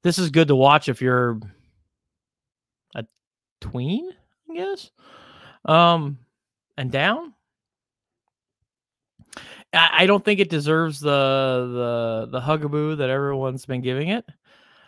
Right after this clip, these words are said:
Um, everyone's been giving it like, "Oh, man, yeah, we had pa-, adult parties and we watched this," and, you know,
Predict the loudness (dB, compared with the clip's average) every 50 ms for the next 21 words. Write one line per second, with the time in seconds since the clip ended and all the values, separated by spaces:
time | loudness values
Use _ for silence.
0 | _ _ _ -4 -2 0 0 0 0 -2 -4 -6 -8 -8 -10 -10 -8 -6 -4 -4
1 | -4 -4 -6 -6 -6 -6 -6 -6 -6 -6 -6 -6 -6 -6 -8 -8 -6 -4 -4 -2
2 | -2 -2 -2 -4 -6 -6 -8 -8 -8 -6 -6 -6 -6 -6 -8 -8 -10 -10 -8 -8
3 | -6 -6 -6 -6 -6 -6 -6 -6 -6 -6 -6 -6 -6 -6 -8 -8 -8 -8 -8 -6
4 | -8 -8 -8 -10 -12 -12 -10 -10 -8 -8 -10 -10 -10 -8 -8 -6 -4 -4 -4 -4
5 | -4 -4 -4 -4 -4 -2 -4 -4 -6